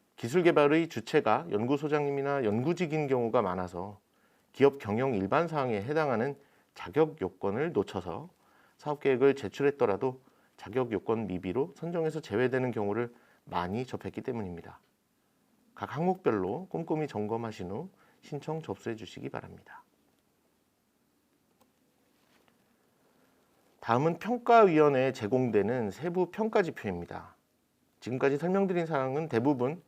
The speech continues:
개발 계획의 적정성에 포함됩니다. 더 큰 비중을 차지하고 있는 두 항목은 기술 혁신성 및 차별성, 그리고 사업화 가능성입니다. 두 지표의 합이 육십 점으로 상당히 큽니다.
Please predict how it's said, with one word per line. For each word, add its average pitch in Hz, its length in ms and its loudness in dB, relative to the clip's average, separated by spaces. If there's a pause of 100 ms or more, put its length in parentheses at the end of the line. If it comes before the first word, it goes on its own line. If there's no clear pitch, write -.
(460)
개발 151 380 4
계획의 131 580 0
적정성에 139 920 0
포함됩니다. 117 720 -2 (920)
더 120 80 -2
큰 180 160 2
비중을 147 280 2
차지하고 175 460 4
있는 151 240 4
두 139 160 4
항목은 135 560 0 (480)
기술 170 300 0
혁신성 160 580 -2
및 170 160 -6
차별성, 202 560 0 (240)
그리고 127 420 -2 (380)
사업화 165 400 0
가능성입니다. 104 800 -6 (680)
두 175 140 0
지표의 180 420 4
합이 180 320 -2
육십 120 380 -2
점으로 120 320 2
상당히 170 480 -4
큽니다. 127 360 -2